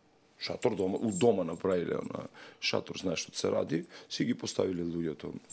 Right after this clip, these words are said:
масите внатре и сите тие работи. И тоа ми беше првиот мене настап. И од тогаш,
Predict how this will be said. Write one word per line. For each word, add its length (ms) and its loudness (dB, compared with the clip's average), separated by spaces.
масите 460 -4
внатре 440 -2
и 100 -4
сите 280 -8
тие 200 -8
работи. 460 -2
И 100 0
тоа 180 -2
ми 100 0
беше 320 0
првиот 600 -2
мене 340 2
настап. 480 -4
И 60 4
од 100 -2
тогаш, 480 -2